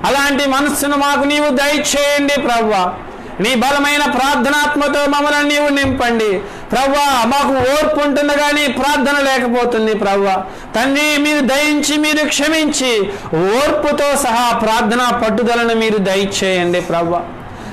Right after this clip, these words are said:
అయా, నమ్మకమైన వాడిగా, నమ్మకమైన దానిగా ఉండుటకు మీరు సహాయం చేయండి ప్రభువా. అయా, ఎవరు నీ సన్నిధిలో నమ్మకంగా ప్రార్థిస్తున్నారు, ఈ సమయంలో ఎవరైతే నీతో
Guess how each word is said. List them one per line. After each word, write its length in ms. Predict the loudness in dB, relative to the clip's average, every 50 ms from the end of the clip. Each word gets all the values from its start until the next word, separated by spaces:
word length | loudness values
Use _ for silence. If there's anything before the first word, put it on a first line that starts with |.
| -4
అయా, 300 | -2 0 2 2 2 2
నమ్మకమైన 680 | 2 2 2 2 2 2 2 2 2 0 2 2 2 2
వాడిగా, 600 | 2 2 2 2 2 2 2 2 2 2 2 2 0 0
నమ్మకమైన 460 | 0 0 0 0 2 2 2 2 2
దానిగా 520 | 2 2 2 2 2 2 2 2 2 2
ఉండుటకు 360 | 2 2 2 0 0 2 2
మీరు 280 | 2 0 0 0 0 0
సహాయం 480 | 0 0 0 0 2 2 2 2 0 0
చేయండి 540 | -2 -2 0 0 0 2 0 0 0 -2
ప్రభువా. 480 | -2 -2 -2 0 0 0 0 0 0 -2 -4 -8 -12 -14 -14 -14 -8 -4 -2
అయా, 480 | 0 2 2 2 2 2 2 2 2
ఎవరు 220 | 2 2 2 2 2
నీ 160 | 2 0 0
సన్నిధిలో 720 | 0 0 0 0 0 0 0 0 0 0 2 2 2 0
నమ్మకంగా 640 | 0 0 0 0 0 0 0 0 0 0 0 0 0
ప్రార్థిస్తున్నారు, 1080 | 0 0 0 0 0 0 0 0 -2 -2 -2 -2 -2 0 0 0 0 0 0 0 -2 -4 -6 -10 -12 -6 -4 -2
ఈ 140 | 0 0 0
సమయంలో 520 | 0 0 0 0 0 0 0 0 0 0
ఎవరైతే 520 | 2 2 2 2 2 0 0 0 0 0 0 0
నీతో 380 | 0 0 0 0 0 0 2